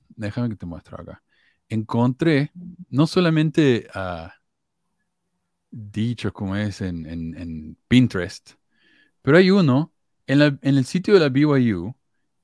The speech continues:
y si te fijas la dirección, dice Conferencia de la Mujer en B Y U. Y cuando abrís el, el documento, dice, eh, "Todo lo que necesito aprender, a-, eh, saber, lo aprendí en la primaria". Se me cerró ahí.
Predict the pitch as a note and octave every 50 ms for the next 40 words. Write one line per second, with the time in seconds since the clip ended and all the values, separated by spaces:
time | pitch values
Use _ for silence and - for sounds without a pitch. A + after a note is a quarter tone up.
0 | _ _ _ A2+ G#2+ - - A#2 - B2 - - A#2+ A2+ - D#3 D#3 E3 D3+ C#3+
1 | B2+ A2+ G#2+ G#2+ G#2 - - - C#3 C#3+ C3 B2+ A#2+ - C3 A#2+ - - A#2 G#2+
2 | - - A#2+ A#2+ C#3 D3+ D3 - D#3 D3 C#3 A#2+ A2+ G#2 G2+ G2 G2+ G2+ - -
3 | C#3 B2+ A#2 G#2+ G#2 G#2+ G#2+ G#2 G2 F#2+ F#2+ F#2 F2 - _ _ _ _ _ _
4 | _ _ A#2 A2+ - B2+ A#2+ A#2 A#2 A2 A2 A#2+ C#3+ D#3+ D3+ - D#3 C#3+ B2+ A#2
5 | G#2+ G2+ F#2 - - G2+ G2+ F#2+ F#2 F2+ E2+ F2 F2+ F#2 G#2+ - - B2 C3+ D3+
6 | D3 C3 B2+ D3+ D#3+ F3+ - _ _ _ _ _ _ _ _ _ _ C3 F3 E3
7 | - - - - B2 C3+ E3 - _ _ _ _ _ _ _ _ _ _ _ _
8 | _ _ _ _ - G#2+ G#2 G2 - - G#2 G#2 A2+ B2+ B2+ B2+ A#2+ A2 - A#2
9 | - - A2+ - - C3+ C#3+ - _ _ _ _ - A#2+ B2+ C3+ D3 D3+ B2+ A#2
10 | C3 - _ _ _ _ _ _ _ - A2 A2 A2 G2+ G2+ - A2+ A2+ B2 B2
11 | B2+ B2 _ _ _ A2+ G#2+ G2 - G#2 G2 G2 G2 G#2+ A2 A2 G#2+ F#2+ - E2+
12 | F2 E2+ E2 D#2 - - F2 F2 F2 - - - F2 F2 F2 F2 E2+ E2+